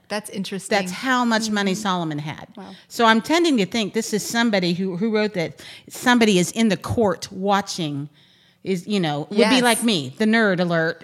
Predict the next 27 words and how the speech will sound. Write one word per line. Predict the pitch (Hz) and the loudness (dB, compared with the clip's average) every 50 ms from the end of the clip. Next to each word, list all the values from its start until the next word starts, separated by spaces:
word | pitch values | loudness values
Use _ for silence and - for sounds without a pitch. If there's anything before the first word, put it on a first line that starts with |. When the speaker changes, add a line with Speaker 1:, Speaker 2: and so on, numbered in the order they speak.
| 151 | -4
Speaker 2:
who's | 170 220 208 170 185 | -2 -2 0 2 2
watching | 208 214 214 226 220 - 208 196 | 4 4 4 4 2 -2 -2 -2
all | 185 175 170 | -2 -2 -2
this | 165 170 160 - | -2 -4 -4 -4
go | 175 185 170 160 156 | -2 0 0 0 2
down. | 165 170 160 - - 190 156 - | 2 0 0 2 0 0 0 -2
Speaker 1:
<laughs> | - - 440 - - 453 415 | -4 -6 -6 -4 -4 -2 0
Speaker 2:
And, | 214 202 190 190 190 185 185 - - _ - | 2 2 2 2 2 2 0 -2 -6 _ -4
and, | - 202 202 | 0 2 2
you | 202 | 4
know, | 190 175 160 160 160 160 | 4 4 4 4 2 2
and | 156 196 208 | 2 2 2
the | 196 | 2
way | 190 208 226 240 | 4 4 4 4
she's | 226 - 240 220 - | 4 2 -2 -2 -2
coming | - - 240 220 214 208 202 | -2 -2 -2 0 0 0 0
in | 202 196 196 | 0 2 2
and | 190 185 180 | 2 2 2
the | 165 | 2
money | 180 196 214 220 214 208 196 180 | 2 2 2 2 4 2 2 2
and | 165 160 | 0 0
the | 156 | -2
horses | 156 - 240 220 208 - 190 170 160 | -2 -2 -2 -2 -2 -4 -6 -6 -4
and | 170 156 147 | -4 -4 -4
the | 143 | -4
gold | 156 175 240 233 220 202 190 170 | -4 -2 0 0 0 0 -2 -4
and, | 170 160 143 | -4 -6 -6